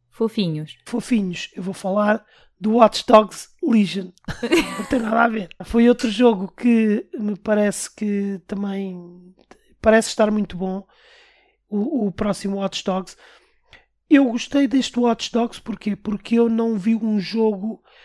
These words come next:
Speaker 2: que fosse, por exemplo, extraordinário no departamento de gráfico ou extremamente exigente no departamento de gráfico.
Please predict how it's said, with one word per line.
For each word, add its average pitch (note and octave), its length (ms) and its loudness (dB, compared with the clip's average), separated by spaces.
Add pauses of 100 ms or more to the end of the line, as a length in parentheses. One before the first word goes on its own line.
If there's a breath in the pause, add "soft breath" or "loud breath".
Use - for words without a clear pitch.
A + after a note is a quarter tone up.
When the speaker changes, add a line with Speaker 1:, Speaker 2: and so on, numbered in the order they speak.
(280 soft breath)
Speaker 2:
que A#3 100 -2
fosse, - 400 -2
por - 160 -4
exemplo, G#3 800 0
extraordinário G#3 1000 2
no G3+ 140 -4
departamento G3+ 540 -4
de G3+ 60 -4
gráfico G3 580 -6
ou F3+ 220 -10 (300 soft breath)
extremamente G#3+ 840 2
exigente G3 480 -2
no G#3+ 80 -6
departamento G#3 560 -6
de F#3+ 80 -6
gráfico. F#3 420 -6